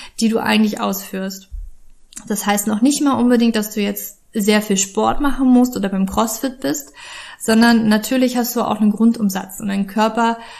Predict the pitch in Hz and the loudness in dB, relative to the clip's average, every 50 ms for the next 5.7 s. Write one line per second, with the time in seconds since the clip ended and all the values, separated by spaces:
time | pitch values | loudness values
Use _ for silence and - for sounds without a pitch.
0 | - - - - 202 202 214 233 233 233 220 220 - 214 214 208 - - 196 - | -20 -14 -2 2 4 4 6 6 4 2 2 2 0 0 0 -2 -4 -6 -6 0
1 | - 226 226 233 226 214 214 202 196 196 190 190 202 220 226 226 - - 208 208 | 2 4 4 4 2 0 -2 -2 0 0 2 2 4 4 4 2 2 2 2 4
2 | 208 208 202 233 262 - _ _ _ - - - - - - - - 214 202 208 | 4 2 2 -2 -6 -12 _ _ _ -20 -18 -18 -18 -18 -10 -4 0 4 6 6
3 | 220 214 220 - 214 208 - 208 - - 190 202 190 190 202 202 202 202 - 208 | 6 4 2 -2 -4 -2 -2 -2 -2 -2 -2 -2 -2 0 2 0 0 0 0 -2
4 | 196 190 196 196 - - - 202 202 202 208 208 - - - - - - - - | 0 2 2 0 0 -2 0 0 2 2 0 -2 -6 -10 -18 -18 -18 -20 -20 -18
5 | - - 214 208 202 202 196 202 196 196 190 190 208 202 | -10 -4 -2 -2 0 0 0 2 2 2 0 0 -2 -6